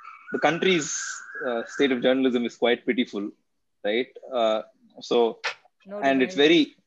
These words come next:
Speaker 1: yeah, it's very easy to sort of, um, take that route, right? Like, uh, like, if you look at even, like, I'm not only saying, right, now there's, it's not only the, uh, it's on-, not only one person, like,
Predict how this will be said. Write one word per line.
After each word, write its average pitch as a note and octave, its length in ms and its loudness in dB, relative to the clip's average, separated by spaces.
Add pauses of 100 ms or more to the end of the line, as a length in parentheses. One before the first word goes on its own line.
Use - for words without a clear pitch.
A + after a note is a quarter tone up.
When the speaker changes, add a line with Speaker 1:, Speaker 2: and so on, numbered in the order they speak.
Speaker 1:
yeah, C3+ 160 6
it's B2+ 160 4
very E3+ 180 6
easy D#3 400 2
to C#3+ 100 0
sort C3 260 4
of, A#2+ 380 -2
um, G2+ 640 0 (880)
take D3 260 -2 (160)
that B2 240 -2
route, A2+ 240 -4
right? A#2 180 -6
Like, A2 240 -6 (120)
uh, G#2+ 380 -6 (120)
like, A2+ 180 -10
if A2+ 120 -8
you C3 100 0
look D3+ 160 0
at F3+ 100 2 (100)
even, E3 320 0 (260)
like, C3 120 0
I'm C3+ 100 2
not F3 140 2
only E3 200 2
saying, D3+ 320 -2
right, C#3+ 180 -2
now C#3 80 -6
there's, A#2 220 -2
it's A2+ 200 -6
not B2 160 0
only C3 240 -2
the, A2+ 460 2 (460)
uh, G#2+ 500 -2
it's G#2+ 100 -8
on-, B2+ 180 -6
not B2 160 0
only C#3 140 -2
one A#2 220 -4
person, A2 260 -2
like, G#2 120 -10